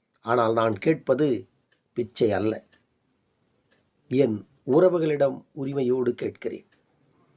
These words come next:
செய்வார்கள் என்ற நம்பிக்கை எனக்கு இருக்கிறது. அப்படி செய்ய வேண்டும் என்ற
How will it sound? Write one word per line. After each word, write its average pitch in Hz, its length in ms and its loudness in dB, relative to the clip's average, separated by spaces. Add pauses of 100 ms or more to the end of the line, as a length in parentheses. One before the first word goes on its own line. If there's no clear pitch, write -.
(200)
செய்வார்கள் 180 760 2
என்ற 156 240 -2
நம்பிக்கை 147 760 -2
எனக்கு 117 400 -2
இருக்கிறது. 110 440 -4 (160)
அப்படி 180 220 2
செய்ய 226 400 4
வேண்டும் 226 320 4
என்ற 208 460 0